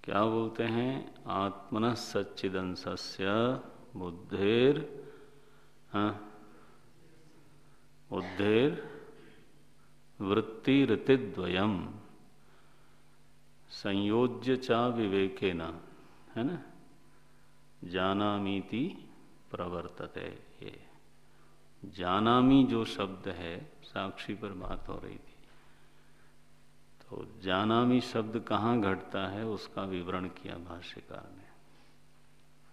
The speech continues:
"जानामी इति प्रवर्तते", ये सूक्ष्म क्षेत्र है वेदांत का, उस पर एक श्लोक है जो मदद कर सकता है आपकी।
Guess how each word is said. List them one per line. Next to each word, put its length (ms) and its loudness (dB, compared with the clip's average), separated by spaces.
"जानामी 880 0
इति 300 -6
प्रवर्तते", 880 -10
ये 440 -2
सूक्ष्म 800 0
क्षेत्र 520 -2
है 180 0
वेदांत 640 -2
का, 80 -2
उस 220 -6
पर 220 -4
एक 200 -4
श्लोक 440 -2
है 160 -4
जो 100 -4
मदद 400 -2
कर 80 -6
सकता 440 -12
है 100 -10
आपकी। 440 -14